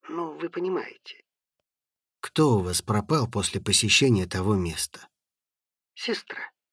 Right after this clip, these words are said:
Ответ короткий, как выстрел, и такой же болезненный. «Простите». Разумеется, Саша не пытался задеть агента.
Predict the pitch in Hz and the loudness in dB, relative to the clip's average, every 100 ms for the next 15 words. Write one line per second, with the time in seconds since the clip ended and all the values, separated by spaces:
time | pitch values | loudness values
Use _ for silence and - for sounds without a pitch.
0 | _ _ _ _ _ _ - 135 123 156 | _ _ _ _ _ _ -4 -2 2 2
1 | 135 - 110 98 - - - - - - | 2 4 4 2 -2 -16 -18 -20 -14 2
2 | 135 123 120 - - 98 - - _ _ | 2 6 6 4 2 -8 -14 -20 _ _
3 | _ - 143 - 123 160 110 101 101 90 | _ -8 -2 0 2 4 4 2 2 0
4 | 87 85 98 101 - _ _ _ _ _ | -2 -6 -10 -14 -20 _ _ _ _ _
5 | _ _ _ _ _ _ _ _ 92 95 | _ _ _ _ _ _ _ _ -2 0
6 | - - - - _ _ _ _ _ _ | -2 -6 -14 -20 _ _ _ _ _ _
7 | - 139 131 170 196 165 156 120 160 131 | 0 4 8 10 10 8 6 4 4 4
8 | 139 139 135 127 185 165 127 104 110 117 | 4 4 2 4 4 6 6 6 6 6
9 | 117 - 117 107 92 87 92 90 | 4 2 0 2 2 0 -4 -6